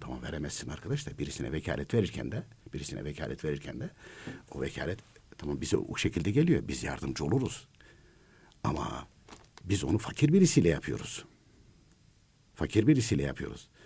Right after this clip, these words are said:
Veya fakir vekiliyiz. E, dolayısıyla o fakir vekiline de veyahut da o devri yapan birisine de, e, gönlü olsun. Diyelim beş bin lira zekat veriyorsun.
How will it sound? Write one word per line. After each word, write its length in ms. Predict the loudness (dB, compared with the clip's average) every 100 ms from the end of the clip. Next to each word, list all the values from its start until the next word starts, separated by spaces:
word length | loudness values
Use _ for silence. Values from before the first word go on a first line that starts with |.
| -4
Veya 120 | 0 0
fakir 340 | -2 2 4
vekiliyiz. 600 | 4 4 4 6 4 2 -10 -20 -8
E, 140 | -6 0
dolayısıyla 560 | 2 2 4 4 4 0 -14 -16 -10
o 80 |
fakir 360 | -8 -8 -4 -2
vekiline 480 | -2 2 2 2 0
de 160 | 0 -2
veyahut 260 | -4 -4
da 40 | -4
o 160 | 0 2
devri 260 | 2 2 -2
yapan 300 | -2 -6 -8 -10 -10 -10 -10 -6
birisine 380 | -2 0 0 0
de, 160 | 0 -2 -8 -20 -20 -10
e, 60 | -10
gönlü 340 | -4 0 6
olsun. 320 | 6 6 0 -8 -14 _ _ _ _ -20 _ -20 -20 -12 8
Diyelim 240 | 8 10
beş 200 | 8 8
bin 100 | 6
lira 120 | 8 10
zekat 360 | 10 10 8
veriyorsun. 400 | 6 4 0 -10